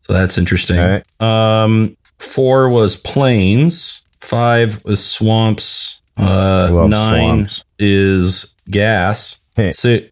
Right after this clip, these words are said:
Speaker 1: six is desert, and one is Arctic.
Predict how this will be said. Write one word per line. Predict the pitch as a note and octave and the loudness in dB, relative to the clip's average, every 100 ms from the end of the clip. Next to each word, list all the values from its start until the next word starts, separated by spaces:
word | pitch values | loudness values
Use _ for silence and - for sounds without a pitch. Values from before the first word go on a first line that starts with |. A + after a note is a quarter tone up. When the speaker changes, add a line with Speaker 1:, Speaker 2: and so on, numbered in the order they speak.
| _ _ | _ _
Speaker 1:
six | - B2 G#2+ - | -2 0 -2 -4
is | - A2+ G#2 G#2 G2+ F#2 F#2 - | -2 0 2 2 0 0 -2 -4
desert, | - G#2 A2+ G#2+ G#2+ F#2+ G2+ - - _ | -4 -4 0 0 0 -2 -2 -6 -20 _
and | G2 G2 G2+ G2+ G2+ G2+ G#2 F#2+ | -4 0 2 2 2 0 0 0
one | E2+ F#2 F#2 | 0 0 2
is | F#2+ | 0
Arctic. | A2+ C#3+ - - | -2 -4 -6 -16